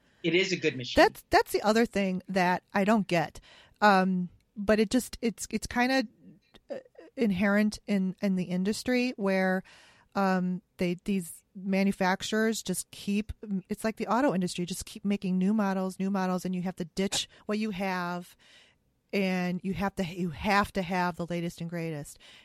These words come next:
Speaker 2: And I don't think that's true. I mean, I, look at the, I have a featherweight machine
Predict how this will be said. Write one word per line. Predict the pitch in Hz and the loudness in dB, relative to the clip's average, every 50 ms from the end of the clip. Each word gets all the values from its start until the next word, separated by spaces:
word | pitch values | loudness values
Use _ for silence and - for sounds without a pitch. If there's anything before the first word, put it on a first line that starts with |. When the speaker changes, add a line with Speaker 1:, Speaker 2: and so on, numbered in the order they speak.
| _ _ - | _ _ -2
Speaker 2:
And | 202 196 185 185 180 175 180 180 175 175 175 - _ _ _ _ _ | -2 0 0 0 0 0 -2 -2 -4 -4 -6 -8 _ _ _ _ _
I | - 202 196 | -4 -2 -2
don't | 196 202 202 | -2 -2 -2
think | - 220 190 | -2 -4 -2
that's | - 185 175 - - | -2 -4 -4 -4 -8
true. | - - 190 202 196 156 | -8 -6 -4 -2 -2 -4
I | 117 - 170 175 | -4 -6 -8 -6
mean, | 170 170 170 170 170 165 165 - _ - | -6 -6 -6 -6 -6 -8 -8 -12 _ -18
I, | 180 - - 165 | -20 -18 -16 -10
look | 185 196 269 - - | -6 -4 -4 -2 -2
at | 381 - - - - - - - - | -4 -4 -6 -16 -20 -20 -20 -12 -4
the, | 208 220 220 202 - - | 0 2 4 4 2 4
I | - 208 214 | 4 6 6
have | 240 240 220 | 6 6 4
a | 202 | 2
featherweight | 185 - - 196 190 202 190 165 170 147 123 107 - - - - _ _ - | 0 2 2 2 4 2 2 0 0 -4 -6 -8 -10 -14 -20 -20 _ _ -6
machine | 190 180 - - 170 165 165 160 160 | -6 -4 -4 -4 -6 -4 -4 -6 -6